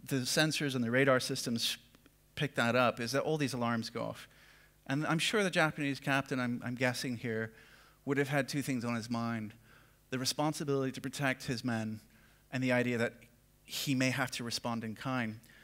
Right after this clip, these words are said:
If he had responded in kind, we would have been at one of those kind of fatal, fatal moments when, you know, the Archduke of, um, Franz F-, Ferdinand was shot. You know, one of those moments where you think two countries that didn't mean to go to war do it because one man has picked up a gun.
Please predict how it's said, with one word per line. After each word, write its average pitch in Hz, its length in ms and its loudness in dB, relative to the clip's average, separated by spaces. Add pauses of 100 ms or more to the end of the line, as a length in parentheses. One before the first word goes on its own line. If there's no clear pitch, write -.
(580)
If 196 140 0
he 269 80 0
had 220 240 2
responded 151 420 0
in 120 120 -2
kind, 120 540 -2
we 143 140 -2
would 170 140 -2
have 160 40 -4
been 160 100 -2
at 143 60 -4
one 156 100 -2
of 156 60 0
those 147 140 0
kind - 120 -2
of 139 60 -4
fatal, 156 540 0
fatal 175 320 0
moments 139 680 0
when, 123 200 -4
you 131 120 -2
know, 127 120 0
the 123 120 -4
Archduke 131 440 -2
of, 113 220 -10 (720)
um, 117 480 0 (180)
Franz 139 240 0
F-, - 220 -8
Ferdinand 123 460 0
was 110 80 -4
shot. 117 340 0
You 139 80 -6
know, 147 80 -2
one 175 80 -2
of 180 60 -2
those 165 120 -2
moments 170 320 -2
where 147 60 -6
you 139 60 -4
think 135 300 -6
two - 140 -6
countries 160 380 -6
that 127 140 -6
didn't 139 200 -4
mean 139 140 0
to 123 80 -2
go 123 140 0
to 120 80 -2
war 117 420 -2 (440)
do 139 180 0
it 127 100 -2
because 120 320 -4
one 123 240 -2
man 117 440 0 (460)
has 120 200 -6
picked - 260 -6
up 117 200 -2
a 113 60 -6
gun. 113 380 -4